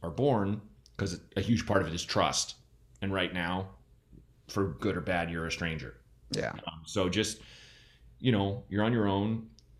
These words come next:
Speaker 1: Take it easy. Don't be too hard on yourself when you're, you know, coming home alone and friendless <laughs>
Speaker 2: Right.
Speaker 1: initially. So just, just give yourself some time. I mean, I think these things, they have to come about organically. They have to.
Speaker 2: Totally.
Speaker 1: You know? So,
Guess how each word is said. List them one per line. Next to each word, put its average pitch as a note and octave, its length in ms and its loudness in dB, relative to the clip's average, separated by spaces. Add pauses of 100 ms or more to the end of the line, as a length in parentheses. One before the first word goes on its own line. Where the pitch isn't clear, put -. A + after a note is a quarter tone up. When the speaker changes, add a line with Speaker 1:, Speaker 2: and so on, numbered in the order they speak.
(160)
Speaker 1:
Take A2 180 2
it A2 60 6
easy. F#2+ 280 4
Don't F#2 240 0
be G#2 100 2
too G2+ 140 2
hard F2 200 2
on F2 100 0
yourself E2 640 -2
when F2 140 -2
you're, D#2+ 300 -2 (460)
you F#2+ 120 -2
know, D#2 260 -6 (280)
coming G2+ 260 2
home F#2 300 2
alone F2 300 2
and E2+ 140 0
friendless D#2+ 540 -4 (100)
<laughs> - 720 -6
Speaker 2:
Right. C#3 60 4
Speaker 1:
initially. D#2+ 480 2 (340)
So A2+ 120 6
just, F3+ 280 2 (500)
just G#3 180 -2
give G#3+ 140 2
yourself G#3+ 240 4
some G3 140 2
time. E3 280 4
I G2+ 40 6
mean, G#2+ 140 4
I G#2 40 0
think B2+ 140 -2
these B2 160 0
things, A#2 220 0
they G#2+ 160 2
have G2 240 0
to G#2 80 0
come G2 180 -2
about F2 220 0
organically. D2+ 760 -4 (340)
They F2+ 120 0
have C#2+ 260 -2
to. - 100 -12 (320)
Speaker 2:
Totally. - 380 -4
Speaker 1:
You - 140 -18
know? D#2+ 160 -14 (540)
So, - 340 -10